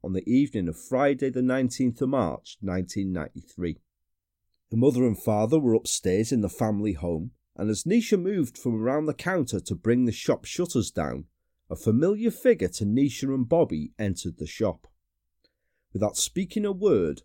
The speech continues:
the man, dressed in dark jeans, a brown leather jacket and baseball cap, removed a claw hammer from his pocket and struck Nisha as hard as he could across the head with it.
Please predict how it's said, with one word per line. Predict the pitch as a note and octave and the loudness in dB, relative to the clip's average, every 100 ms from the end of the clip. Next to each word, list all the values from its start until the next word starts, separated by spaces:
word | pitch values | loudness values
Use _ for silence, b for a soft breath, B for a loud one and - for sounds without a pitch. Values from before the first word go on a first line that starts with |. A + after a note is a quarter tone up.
| _ - | _ -4
the | G2 | -2
man, | C3 F3+ D#2 G2+ D#3+ _ _ | 0 0 -2 -6 -8 _ _
dressed | - G#2 - | -2 -2 -2
in | G#2 G2 | -4 0
dark | A#2+ C3+ A#2 | 2 2 2
jeans, | - A2 F2+ G2+ C#3 - _ G2 | 0 -2 0 -4 -8 -14 _ -12
a | |
brown | - A2+ B2+ C3 | 0 2 4 4
leather | C3+ B2+ | 2 0
jacket | A#2 C3 - - | 0 -2 -2 -6
and | F#2 D#2+ | -4 2
baseball | C#3 E3 - F2 D2+ | 2 2 0 0 0
cap, | - F2 A2+ - _ _ | -2 -6 -6 -12 _ _
removed | - F#2+ C#3 C3 A#2 | -4 4 4 4 0
a | |
claw | - - D#3 F3 | -4 2 4 4
hammer | - A2 F2+ | 2 0 -2
from | E2+ A2+ | -2 -2
his | G#2 - | -2 -4
pocket | - E3+ - A#1 - - _ _ - | -4 -4 -2 -8 -8 -18 _ _ -12
and | F2 | -10
struck | - - D3 - | -8 -2 -2 0
Nisha | A#2+ D3+ E3+ - E2 | 0 0 0 -4 -6
as | D2+ | -6
hard | - C3 D3+ C#3 | -4 -2 -2 -4
as | C3+ | -6
he | D#3 | -8
could | - - C3 - - | -8 -2 -2 -2 -14
across | - - F2 - | -10 -6 -6 -8
the | - | -10
head | G2 F2+ - | -6 -6 -4
with | D#2+ | -6
it. | D2 | -6